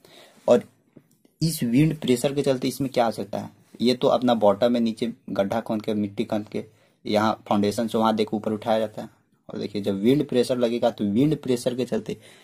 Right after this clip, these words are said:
ये क्या होगा कि bend होना चाहेगा। मतलब जैसे ही हवा एक back लगेगा, जोर से लगेगा, तो ये मुड़,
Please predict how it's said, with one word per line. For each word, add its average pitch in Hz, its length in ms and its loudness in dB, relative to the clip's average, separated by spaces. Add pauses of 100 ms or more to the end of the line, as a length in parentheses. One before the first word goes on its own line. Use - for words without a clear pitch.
(140)
ये 127 180 4
क्या 139 240 8
होगा 127 180 8
कि 131 140 0
bend 117 420 8
होना 101 220 2
चाहेगा। 107 320 -14 (260)
मतलब 101 260 -6
जैसे 107 280 4
ही 143 100 0
हवा 123 260 6
एक 123 220 -2
back 131 220 0
लगेगा, 123 320 -2
जोर 120 260 0
से 120 120 -8
लगेगा, 120 240 0
तो 117 120 -8
ये 139 180 -4 (500)
मुड़, 127 220 4